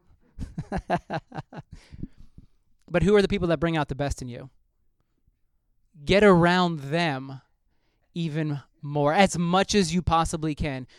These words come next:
Who are your people? The people that draw out that which is most true to yourself. And then I, I did add another one because this is, uh, this one is a, uh, we'll do a fill in the blank,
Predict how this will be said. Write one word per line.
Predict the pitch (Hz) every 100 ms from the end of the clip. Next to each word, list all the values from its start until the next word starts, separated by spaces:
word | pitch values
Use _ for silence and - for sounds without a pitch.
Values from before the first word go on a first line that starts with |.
| _ -
Who | 240 226
are | 208 185 180 175 170
your | 165 165 160 151 147 - - -
people? | 175 151 143
The |
people | 151 185 180
that | 160 151
draw | 143 156
out | 160 156 147 151 139
that | 151 160 170
which | 151 143
is | 123
most | 139 151 156 - -
true | - - - 156 160 160 143 123 127 - _ _ - - - -
to | -
yourself. | 156 143 131 156 131 135 - - - _ _ _ - _ -
And | 208
then | 240 233
I, | 214 208
I | 208
did | 269 262
add | 226
another | 196 180 208 185
one | 170
because | 175 170
this | 180 208
is, | 208 165
uh, | 170 156 151 - - - - _ _ _ _ 622 _ _ _ _ _ _ -
this | 180 185
one | 208 190
is | 160
a, | 165 151
uh, | 147 147
we'll |
do | 160
a | 175
fill | - 175
in |
the | 156
blank, | 147 151 131